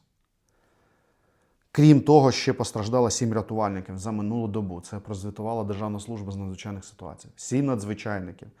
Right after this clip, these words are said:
які виїжджають і рятують життя, от вчора постраждали. От за цю до-, добу, за цей обстріл. Сім рятувальників. Просто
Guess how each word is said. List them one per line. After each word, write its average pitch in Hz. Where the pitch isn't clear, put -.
які 113
виїжджають 110
і 104
рятують 98
життя, 123
от 101
вчора 123
постраждали. 95
От 98
за 104
цю 117
до-, 101
добу, 95
за 101
цей 104
обстріл. 92
Сім 127
рятувальників. 95
Просто 120